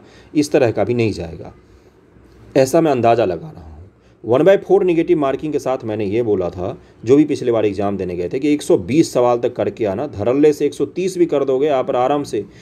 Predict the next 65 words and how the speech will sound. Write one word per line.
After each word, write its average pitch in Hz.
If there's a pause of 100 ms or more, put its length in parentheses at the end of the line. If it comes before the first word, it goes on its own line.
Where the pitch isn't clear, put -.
(200)
एक 143
सौ 180
बीस 175
तो 175
मिनिमम 160
करने 147
थे 143
अड़सठवीं 117
बीपीएससी 101
में। 85 (460)
जिन 123
जिन 175
ने 185
किए 175
उनमें 147
से 143
मैक्सिमम 120
लोगों 127
का 131
पीटी 110
हो 104
गया 87
था - (400)
कि 123
एक 120
सौ 160
बीस 143
तो 165
मिनिमम 143
करने 135
थे 143
वन 113
बाई 120
फ़ोर 127
के 127
साथ, -
वन 110
बाई 139
फ़ोर 143
के 143
साथ 156
अड़सठवीं 113
में, 85 (500)
एक 120
सौ 147
तीस, 151
एक 123
सौ 143
पैंतीस, 135
एक 135
सौ 151
चालीस 135
तक 143
बच्चे 113
सवाल 104
करके 101
आए 98
थे। 139
वन 117
बाई 123
फ़ोर 127
में 175
इतना 143
चलता 131
है, 82